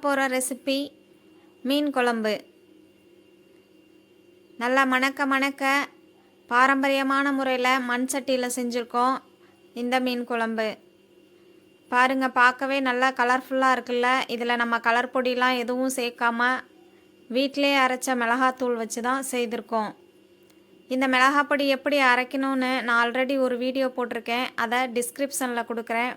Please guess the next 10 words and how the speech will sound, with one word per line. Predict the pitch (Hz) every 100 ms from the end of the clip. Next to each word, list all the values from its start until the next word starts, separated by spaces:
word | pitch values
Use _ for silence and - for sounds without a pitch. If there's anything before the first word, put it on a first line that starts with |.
| 226
வேணும்னா | 240 254 240 240 262
செக் | 240 -
பண்ணி | 240 233 226
பார்த்துக்கோங்க. | 220 - 220 214 214 185 - 190
வாங்க | 220 247 262 254 262 - 240
இந்த | 240 254
மீன் | 254 254 -
குழம்பு | 240 233 240 240
செய்யறத | 233 226 226 233 226
பார்க்கலாம். | 214 214 220 202